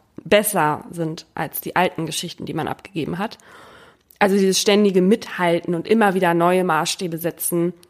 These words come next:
sich selbst übertrumpfen. Du musst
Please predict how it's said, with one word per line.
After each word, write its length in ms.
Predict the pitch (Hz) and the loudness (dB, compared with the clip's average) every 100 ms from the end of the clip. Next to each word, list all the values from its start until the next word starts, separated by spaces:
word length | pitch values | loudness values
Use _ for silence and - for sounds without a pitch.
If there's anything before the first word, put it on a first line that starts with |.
| _ _ | _ _
sich 340 | - 190 - - | -4 -4 -4 -8
selbst 560 | 180 196 202 - - - | 0 2 2 -4 -14 -12
übertrumpfen. 840 | - 175 165 - 196 196 - 180 202 - | -4 -2 -2 0 -2 -2 -8 -12 -14 -4
Du 80 | 190 | 2
musst 260 | 190 - | 2 0